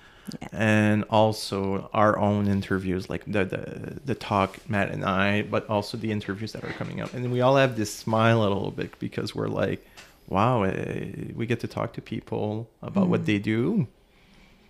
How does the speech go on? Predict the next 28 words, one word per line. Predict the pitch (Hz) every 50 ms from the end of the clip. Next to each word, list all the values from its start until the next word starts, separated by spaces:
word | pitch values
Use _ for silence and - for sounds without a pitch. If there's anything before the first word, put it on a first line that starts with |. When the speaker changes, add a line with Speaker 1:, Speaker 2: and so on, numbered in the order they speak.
| - - - _ _ -
Speaker 2:
And | - 110 110 110 110 110 110 110 113 113 151 - - _ - _ - 117 - - -
I | 131 131
know | 139 151 156
one | 135 120 120 135 156
of | 156 123
my | 113 110
goals | 104 101 104 98 101 104 -
is, | 113 107 104 104 - - - - - _ _ _ _ _ _ -
and | - 107 107
I | 101 101
haven't | 101 101 98 104 104
come | - - 107 101 101
to | - - 104
my | 101 98 95 95 98
why | 98 98 101 107 120 117
Speaker 1:
Yeah, | 104 98
Speaker 2:
yet. | 98 95 92 -
Speaker 1:
I | 247
was | 233 110 113 113 196
gonna | 190 110
Speaker 2:
So | 110 107 104 104 107
Speaker 1:
say. | 110
Speaker 2:
is | 110 110 104 120
it | 113
a | 110
good | 110 113 101 -
time | - 120 117 117 113
to, | - 123 117 -